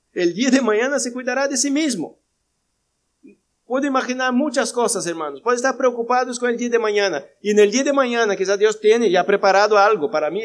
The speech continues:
la providencia del Señor. Y yo no dormí. Imagina.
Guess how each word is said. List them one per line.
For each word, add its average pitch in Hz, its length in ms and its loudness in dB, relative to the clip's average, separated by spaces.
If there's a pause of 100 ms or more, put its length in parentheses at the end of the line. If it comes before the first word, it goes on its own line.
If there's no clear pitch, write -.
la 143 100 0
providencia 180 520 -4
del 202 120 0
Señor. 165 480 -4 (140)
Y 170 140 -6
yo 214 320 0
no 214 120 -2
dormí. 254 480 -2 (840)
Imagina. 175 680 -2